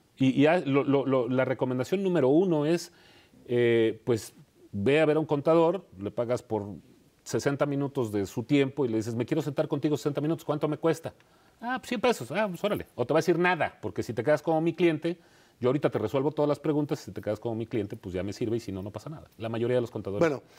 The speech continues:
Speaker 2: entonces, puedo
Speaker 1: Y, y
Speaker 2: poner
Speaker 1: le vas a
Speaker 2: todas las
Speaker 1: decir,
Speaker 2: cosas de mi
Speaker 1: "¿Hasta
Speaker 2: closet?".
Speaker 1: qué monto puedo,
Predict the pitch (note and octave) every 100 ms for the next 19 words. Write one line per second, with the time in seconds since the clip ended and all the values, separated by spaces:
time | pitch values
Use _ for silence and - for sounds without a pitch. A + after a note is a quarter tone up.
0 | - D#3+ D#3+ G#3+ E3 D3 G3+ G#3+ G3 F#3+
1 | E3+ F#3 G#3 G3+ F#3+ F#3 F#3+ G3+ D#3+ D#3
2 | - F3+ E3 C#3 G3+ G3+ G#3 G3+ - F#3+
3 | - F3+ F#3 F3+ E3+